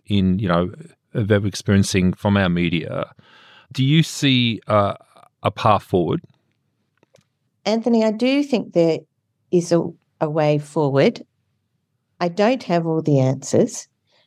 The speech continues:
Speaker 2: Part of my aim in writing this essay was to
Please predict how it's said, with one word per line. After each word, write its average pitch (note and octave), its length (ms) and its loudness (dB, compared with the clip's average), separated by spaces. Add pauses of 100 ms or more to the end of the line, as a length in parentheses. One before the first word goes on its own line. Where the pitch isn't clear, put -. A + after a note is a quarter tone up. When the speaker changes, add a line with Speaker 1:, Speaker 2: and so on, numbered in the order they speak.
(120)
Speaker 2:
Part G#3 240 0
of G#3 100 -2
my D#3+ 600 0
aim F3+ 240 4
in D#3+ 80 -2
writing D#3+ 340 0
this D3 220 2
essay D#3 400 2
was D3 300 -2
to D3+ 540 0